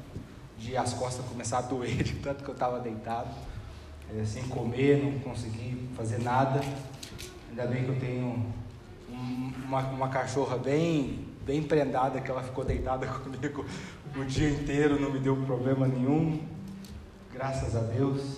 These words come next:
Cheguei a pensar que eu ia ligar pro pastor Daniel e cancelar de estar aqui essa noite, mas você sabe como, como é homem quando fica doente, né? A gente acha que a gente vai morrer. Aí eu pensei, vai que é a última vez que eu vou pregar. Deixa eu ir lá,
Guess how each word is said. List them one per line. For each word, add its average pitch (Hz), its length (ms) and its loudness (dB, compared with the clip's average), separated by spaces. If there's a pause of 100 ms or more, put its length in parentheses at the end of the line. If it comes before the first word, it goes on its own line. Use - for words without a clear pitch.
(520)
Cheguei 123 280 -2
a 127 40 6
pensar 127 360 2
que - 80 -2
eu 127 60 2
ia 123 80 -2
ligar 123 200 2
pro - 100 0
pastor 127 280 0
Daniel 123 420 0 (840)
e 117 120 -8
cancelar 123 840 0 (380)
de - 60 -8
estar 117 140 2
aqui 120 180 4
essa 117 260 2
noite, 131 420 4 (540)
mas 120 100 -4
você 131 80 2
sabe - 280 2
como, 143 300 2
como 143 140 0
é 143 60 4
homem 143 260 6
quando 143 220 0
fica - 180 -2
doente, 135 400 0
né? 120 60 -2
A 113 80 -2
gente 107 140 0
acha - 120 -2
que - 80 -2
a - 20 -2
gente 123 80 -2
vai 123 140 2
morrer. 131 640 4 (840)
Aí 117 80 -4
eu 131 100 0
pensei, 131 280 2
vai 135 200 6
que 147 100 6
é 147 40 10
a - 20 10
última 143 240 6
vez 139 180 6
que 139 60 4
eu 131 40 4
vou 127 120 2
pregar. 127 720 4 (640)
Deixa 131 300 4
eu 135 180 6
ir 135 80 6
lá, 131 440 6